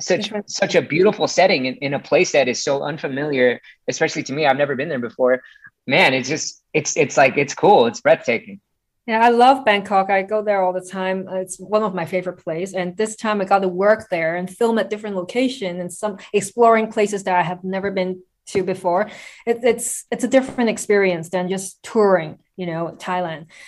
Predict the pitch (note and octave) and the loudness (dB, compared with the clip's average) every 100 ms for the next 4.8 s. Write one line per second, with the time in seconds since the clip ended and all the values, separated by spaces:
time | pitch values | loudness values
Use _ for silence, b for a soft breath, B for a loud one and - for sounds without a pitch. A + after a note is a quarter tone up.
0 | B B - G#3+ G3+ G3 G3+ G3 G3 F#3+ | B B 6 8 8 4 2 2 0 0
1 | F#3+ F#3+ - G#3+ G3 G3 G#3 G#3+ A3+ G#3 | 0 -4 -2 0 0 4 4 4 -2 -4
2 | F#3+ A3+ A3+ G3+ F#3+ F#3+ F#3+ G#3 G3+ F#3 | 0 2 4 2 0 0 -2 -6 -8 -8
3 | _ b b b _ - G3 F#3 F#3+ F#3+ | _ b b b _ -10 -6 -2 2 2
4 | F#3 F#3 G3 G3+ G3 F#3+ E3+ E3+ | 2 2 2 2 -2 -2 -2 -2